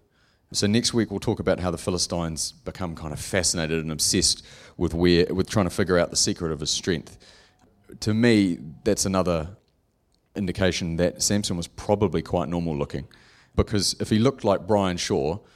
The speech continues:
and was huge and ripped up, then people probably wouldn't wonder where his strength come from. They go, "Oh, well, it's 'cause you're a giant muscly guy." So he probably looked a little bit more,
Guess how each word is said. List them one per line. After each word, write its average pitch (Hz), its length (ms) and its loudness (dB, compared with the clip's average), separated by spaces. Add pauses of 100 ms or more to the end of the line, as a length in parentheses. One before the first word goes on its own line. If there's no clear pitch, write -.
(220)
and 82 160 -6
was 80 120 -6
huge 90 380 -6
and 82 100 -10
ripped 87 200 -6
up, 82 160 -4
then 90 140 -4
people 113 240 -2
probably 113 440 4
wouldn't 101 240 4
wonder 104 260 6
where 85 160 6
his 82 100 2
strength 120 320 2
come 82 160 0
from. 73 260 -4
They 78 100 -2
go, 80 220 2
"Oh, 127 160 4
well, 80 160 2
it's - 120 -2
'cause 85 180 -2
you're 82 100 0
a 76 40 -4
giant 82 280 0
muscly 92 280 -2
guy." 76 220 -4 (840)
So - 160 2
he 90 100 0
probably 95 360 2
looked 87 280 2
a 92 40 2
little 87 160 4
bit - 140 -2
more, 85 400 0